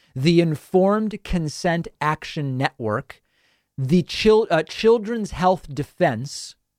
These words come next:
um, and the Ten Penny Integrative Medical Center. Okay? These are groups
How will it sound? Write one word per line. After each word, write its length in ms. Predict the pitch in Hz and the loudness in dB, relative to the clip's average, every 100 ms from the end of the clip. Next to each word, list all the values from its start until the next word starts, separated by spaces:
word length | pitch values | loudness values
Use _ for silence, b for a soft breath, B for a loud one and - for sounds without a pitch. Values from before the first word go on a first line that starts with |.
| _ _ _ _ - | _ _ _ _ -2
um, 380 | 143 135 131 139 - | 2 2 0 -4 -2
and 260 | 170 165 | 0 2
the 100 | 160 | 0
Ten 520 | - - 220 214 233 233 | 0 2 2 2 -2 -6
Penny 640 | - 190 180 123 113 120 _ _ _ _ _ - | -2 0 0 -2 -6 -10 _ _ _ _ _ -2
Integrative 840 | 208 220 - 208 165 185 185 180 139 | 2 2 0 0 2 4 4 4 0
Medical 520 | 143 156 165 156 156 | -2 0 0 0 -2
Center. 600 | - - 123 120 90 78 _ _ _ _ - | -2 -6 -6 -6 -10 -14 _ _ _ _ -10
Okay? 460 | 110 107 135 143 147 _ _ _ _ - | -8 -4 -2 -2 -4 _ _ _ _ -12
These 500 | 120 123 175 196 196 | -6 2 4 4 2
are 240 | - 185 175 | 2 2 0
groups 540 | 131 156 151 - | 2 2 2 -2